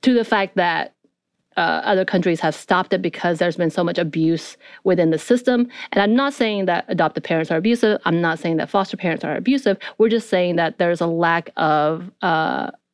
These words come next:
real accountability in this. The idea that, honestly, when young children are, do not work out in a home, they're being called rehomed. That's what they're saying.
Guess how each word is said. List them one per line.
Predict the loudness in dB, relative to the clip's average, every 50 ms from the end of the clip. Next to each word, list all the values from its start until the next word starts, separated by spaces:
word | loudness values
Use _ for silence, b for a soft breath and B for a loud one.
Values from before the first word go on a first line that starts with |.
| _ _ _ _ _ _ _ _ _ 0
real | 2 2 4 2 2 0 0 -2 -6 -10 _ _ _ _ _ -6
accountability | -6 -2 0 0 0 2 2 2 2 2 2 2 2 0 -2 -6 _ _ _ _ _ _ _ _ _ 0
in | 2 2 4
this. | 4 2 0 -2 -4 B B B B B
The | 0 0 2 2
idea | 2 0 0 0 0 0 2 2 2 2 2 2 0
that, | 0 -2 -2 -4 -6 -8 -10 _ _ _ _ _ _ _ _ _ _ _ _ _ _ _ _ _ _ _ _ _
honestly, | 2 2 2 2 0 0 2 2 2
when | 2 2 2 0 0 -2 -6 _ _
young | 2 2 4 2 0 -2
children | 0 2 2 2 2 2 2 2 2 2 2 0 0 0
are, | 0 0 0
do | 2 2 2 4
not | 4 4 4 2
work | 2 2 2
out | 2 2 2
in | 2 0
a | -2
home, | -2 -2 0 0 0 2 2
they're | 2 2 2
being | 2 2 0 0
called | -2 -2 -2 -2
rehomed. | 0 0 2 2 2 0 0 2 2 2 2 2 0 -2 -4 -4 -8 -14 _ B B B B
That's | 0 0 2 2
what | 0 0 2
they're | 0 -2
saying. | -2 -6 -8 -8 -8 -10 -12 -12 -14